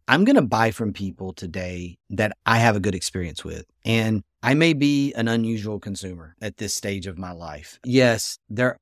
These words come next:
are price considerations. I don't wanna act like I would just buy it just because, no matter what the price is. But the experience can overcome the price. And if I have a really good experience with someone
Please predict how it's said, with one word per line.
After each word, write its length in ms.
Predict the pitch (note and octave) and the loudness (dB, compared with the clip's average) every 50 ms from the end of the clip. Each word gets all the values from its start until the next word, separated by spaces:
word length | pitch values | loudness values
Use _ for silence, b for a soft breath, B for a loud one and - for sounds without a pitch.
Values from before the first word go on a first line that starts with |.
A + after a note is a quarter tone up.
| _ _ | _ _
are 240 | - A#2 A#2+ A#2 A2 | -2 0 0 0 -2
price 380 | - - - A2+ G#2+ G2+ - | -2 -4 -4 -4 -4 -4 -6
considerations. 680 | - - G#2 G2 - G#2+ F#2 G2 F2+ E2+ - F#2+ F2+ - - | -6 -8 -8 -6 -6 -6 -6 -8 -8 -8 -12 -14 -14 -12 -8
I 100 | G2 G#2 | -6 -4
don't 200 | G#2+ G#2+ G2+ E2 | -4 -4 -4 -6
wanna 300 | G#2+ G#2 G2+ F#2+ F#2+ - _ _ _ | -6 -4 -4 -6 -8 -10 _ _ _
act 200 | G2+ G#2+ G#2+ - | -4 -4 -4 -4
like 220 | G2 G2 F#2+ - G#2 | -4 -6 -4 -4 -4
I 100 | G2 F#2+ | -4 -2
would 160 | F#2+ G2 E2+ | -2 -2 -2
just 240 | G2+ F#2+ - - D2+ | -4 -6 -6 -6 -4
buy 220 | F2+ F2+ F2+ F2+ | -4 -2 -2 -2
it 180 | F2+ - - F2 | -4 -6 -8 -8
just 300 | F2 F#2 F2 - - - | -8 -8 -8 -8 -10 -12
because, 500 | - - - G2+ F#2 F2 F2+ F2+ D#2+ - | -14 -6 -4 -4 -4 -4 -6 -8 -6 -6
no 100 | F#2+ F#2 | -4 -4
matter 200 | F2+ F#2 F2 F2 | -4 -4 -4 -6
what 160 | F2+ F2 - | -6 -8 -8
the 80 | - | -12
price 340 | - - G2 F2+ E2+ - - | -10 -8 -6 -4 -4 -4 -4
is. 200 | E2 D#2 D#2+ - | -4 -6 -8 -6
But 320 | F2 F#2 A2 C3 G#2+ - - _ | 0 4 6 6 6 4 -4 _
the 200 | B2 B2 C#3 C#3 | 0 2 2 2
experience 800 | C3 G2+ - - - - - C3 C#3+ D#3+ E3+ D3+ B2 - - - | 2 0 -4 -8 -6 -2 0 2 2 2 2 0 -2 -4 -8 -12
can 320 | - - B2 A#2+ A#2+ A#2+ | -6 -4 -2 0 0 0
overcome 460 | A#2 A2+ G2+ G#2+ - - G#2+ G#2 F#2+ | 0 -2 -4 -6 -10 -8 -8 -8 -8
the 80 | F2+ F2 | -10 -12
price. 520 | - - E2+ A#1 - - - - - - _ _ - | -14 -14 -14 -14 -14 -16 -18 -18 -18 -20 _ _ -10
And 480 | G#2+ G#2+ G#2+ G#2+ G#2+ G#2+ G#2+ G#2+ G#2 - | -8 -6 -4 -4 -4 -4 -6 -8 -8 -10
if 120 | A#2 - | -8 -2
I 100 | A#2+ B2+ | 2 2
have 120 | C#3 B2+ A#2+ | 2 2 2
a 40 | |
really 260 | A#2 A#2 B2+ C#3 D#3 D#3 | 2 2 4 4 4 4
good 140 | D#3 D#3 | 4 2
experience 540 | C#3 B2 - - _ B2 A#2+ A#2+ A#2 - - | 0 0 -6 -6 _ -2 -2 -2 -4 -8 -12
with 120 | A2+ G#2 - | -10 -8 -6
someone 640 | - A2 G#2 G#2 G2+ G2+ G2 G2 G2 F#2+ F#2+ | -6 -4 -4 -2 -4 -4 -4 -4 -6 -6 -8